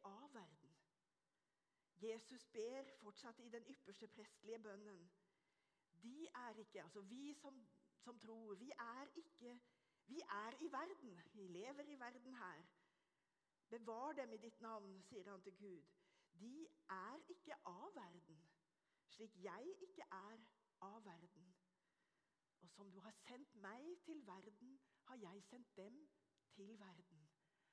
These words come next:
Her er det mye med preposisjoner. Vi er i verden, vi lever midt blant alle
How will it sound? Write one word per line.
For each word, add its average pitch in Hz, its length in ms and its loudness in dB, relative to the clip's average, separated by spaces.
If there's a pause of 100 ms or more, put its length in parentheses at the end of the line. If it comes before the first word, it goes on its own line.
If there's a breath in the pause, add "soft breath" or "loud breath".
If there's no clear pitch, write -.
(160 soft breath)
Her 175 100 -2
er 220 40 0
det 254 120 -4
mye 240 300 -4
med 208 260 -6
preposisjoner. 196 960 -4 (840 loud breath)
Vi 233 220 -2
er 233 400 2 (180)
i 247 300 -2
verden, 190 460 -4
vi 247 100 -4
lever 269 680 4
midt 285 420 0
blant 269 340 4
alle 254 260 4